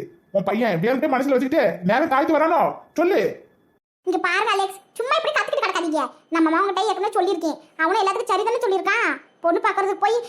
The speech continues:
Speaker 2: பொண்ணு பிடிக்கலன்னு சொல்லி அசிங்கப்பட்டு வர்றது நாம மட்டும் இல்ல, அவனும் தான். அவன் மனசு எவ்வளவு சங்கடப்படும் யோசனை பண்ணி பாத்தீங்களா? ஒவ்வொரு முறையும் நம்ம கூட்டிட்டு போய் நிப்பாட்டிதான் வைக்கும்.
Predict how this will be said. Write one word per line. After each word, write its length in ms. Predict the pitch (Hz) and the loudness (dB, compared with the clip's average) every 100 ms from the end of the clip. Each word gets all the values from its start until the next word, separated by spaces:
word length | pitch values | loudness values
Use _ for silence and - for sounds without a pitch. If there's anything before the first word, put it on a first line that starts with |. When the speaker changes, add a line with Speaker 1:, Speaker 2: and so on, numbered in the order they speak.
| - 440 | -4 0
Speaker 2:
பொண்ணு 180 | 440 554 | 2 2
பிடிக்கலன்னு 360 | 381 466 523 554 | 2 2 0 2
சொல்லி 140 | 480 427 | 2 2
அசிங்கப்பட்டு 440 | 403 539 466 508 | 2 0 0 2
வர்றது 240 | 453 392 392 | 0 2 0
நாம 200 | 440 523 | 2 2
மட்டும் 160 | 480 466 | 0 0
இல்ல, 100 | 381 311 | 2 4
அவனும் 280 | 381 539 539 | 2 2 0
தான். 140 | 508 311 - _ 359 | 0 -2 -8 _ 0
அவன் 140 | 415 | 0
மனசு 180 | 453 571 | 0 0
எவ்வளவு 200 | 466 571 | 0 2
சங்கடப்படும் 380 | 453 587 480 440 | 0 0 2 2
யோசனை 180 | 427 508 | 2 0
பண்ணி 140 | 554 508 | 0 0
பாத்தீங்களா? 260 | 554 554 571 571 - - 381 | 2 2 0 -4 -10 -2 2
ஒவ்வொரு 200 | 453 440 | 2 2
முறையும் 180 | 415 554 | 2 2
நம்ம 140 | 523 523 | 0 0
கூட்டிட்டு 220 | 494 480 | 0 0
போய் 80 | 539 | 0
நிப்பாட்டிதான் 400 | 494 392 508 440 | 0 0 0 0
வைக்கும். 240 | 349 381 | 0 -2